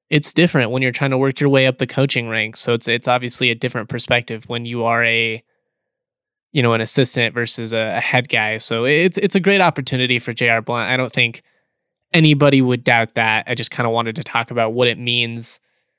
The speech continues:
you know, from, from C S U's perspective and, and what to kinda think about moving forward. I think we, we kinda covered that. So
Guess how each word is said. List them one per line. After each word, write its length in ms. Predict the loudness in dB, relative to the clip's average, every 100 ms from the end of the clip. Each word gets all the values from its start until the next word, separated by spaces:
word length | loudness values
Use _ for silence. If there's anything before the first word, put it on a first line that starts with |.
| _ _ _ _ _ _ _
you 120 | 4
know, 200 | 6 4
from, 500 | 2 0 0 -6 -12 _ _ _
from 180 | 0 0
C 220 | 4 4
S 160 | 4 2
U's 160 | -2
perspective 580 | 2 0 2 0 -2 -4
and, 140 | -4 -4
and 180 | -6
what 340 | 0 0 0 -4
to 180 | -4 -4
kinda 380 | -2 -2 0 -2
think 200 | -4 -4
about 240 | 0 -2 0
moving 360 | -2 -2 -6
forward. 440 | -2 2 2 2 0
I 80 |
think 240 | -4 -8 -4
we, 260 | -2 -2 -6 _ _ _ _ _ _ _
we 120 | 2
kinda 360 | 2 2 0 0
covered 420 | 0 0 0 0
that. 420 | 0 0 0 -4
So 360 | -2 2 0 -2